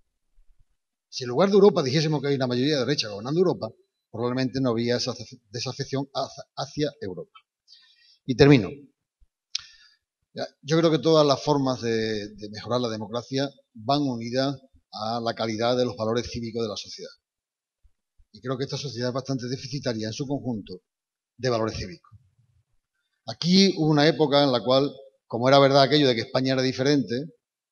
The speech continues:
España era diferente porque no tenía autovías, no tenía alta velocidad, no tenía una sanidad de calidad para todos, no tenía una educación para todos, no había un sistema de becas, entonces España era diferente. Y nosotros conseguimos, después de muchos años,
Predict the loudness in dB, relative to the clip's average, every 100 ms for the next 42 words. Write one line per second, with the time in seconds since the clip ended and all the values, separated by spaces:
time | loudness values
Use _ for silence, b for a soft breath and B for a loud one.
0 | _ -12 -8 -2 -2 0 0 0 0 -2
1 | -4 -4 -2 -2 -2 -2 -2 -2 -4 -2
2 | 0 -2 -4 -6 -4 -4 -4 -4 -4 -6
3 | -6 -10 -10 -4 0 0 0 -4 -6 -4
4 | -4 -6 -2 -2 -2 -6 -6 -6 -6 -6
5 | -2 -2 -2 -6 _ _ _ _ _ -10
6 | -4 -4 -4 -4 -6 -10 -10 -8 -6 2
7 | 4 4 4 0 -4 -8 -8 -4 -2 0
8 | 0 -2 -6 -4 -4 -4 -6 -8 -10 -12
9 | -14 _ _ _ _ _ -10 -4 -2 0
10 | 0 -2 -2 0 2 2 0 -4 -14 _
11 | _ _ _ _ _ _ -8 -2 2 2
12 | 2 2 0 0